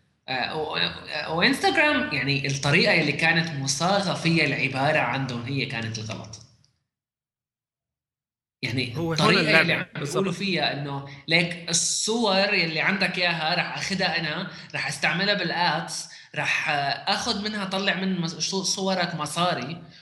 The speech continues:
Speaker 1: وما رح أقول لك إيمت، ما بيحق لك أنت تقول لي لا، وما رح أدفع لك ولا ليرة. عرفت إنه كتير تهجمية،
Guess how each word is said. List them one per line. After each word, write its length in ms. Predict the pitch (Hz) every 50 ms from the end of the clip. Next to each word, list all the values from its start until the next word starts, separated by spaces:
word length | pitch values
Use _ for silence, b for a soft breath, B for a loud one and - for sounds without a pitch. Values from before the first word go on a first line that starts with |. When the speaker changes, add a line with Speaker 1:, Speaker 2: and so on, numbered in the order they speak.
| B B
Speaker 1:
وما 140 | 151 170 214
رح 180 | 233 226 - -
أقول 200 | 185 190 180 165
لك 200 | 147 - - 147
إيمت، 420 | 143 139 135 139 147 143 - 170
ما 40 | 175
بيحق 300 | 208 190 165 - - 196
لك 260 | 196 190 180 - -
أنت 180 | 180 180 175 180
تقول 220 | 170 170 165 170
لي 140 | 165 165 160
لا، 440 | 151 151 196 247 269 - - - - - - _ _ _ _ _ _ _ -
وما 180 | 170 190 220
رح 100 | 226 170
أدفع 240 | 170 165 165 170 165
لك 160 | 156 143 143
ولا 140 | 147 143 139
ليرة. 320 | 131 123 110 110 107 104 -
عرفت 300 | 113 135 165 170 - 165
إنه 140 | 147 139 139
كتير 220 | - - 226 262
تهجمية، 880 | 247 247 214 190 170 - - - - - 143 127 - - 208 143 110